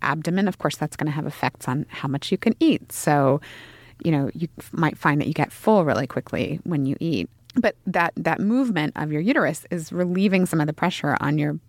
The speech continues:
bladder. So you might still have to get up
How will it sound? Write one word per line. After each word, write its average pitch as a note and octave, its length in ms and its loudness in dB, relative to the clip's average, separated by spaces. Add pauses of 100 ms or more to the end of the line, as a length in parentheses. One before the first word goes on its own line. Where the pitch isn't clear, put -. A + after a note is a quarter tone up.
bladder. F#3 360 2
So D#3 400 0 (600)
you D#4+ 80 2
might F4 180 4
still C#4 180 2
have C4 180 4
to C4 60 2
get A3 160 4
up E3+ 280 4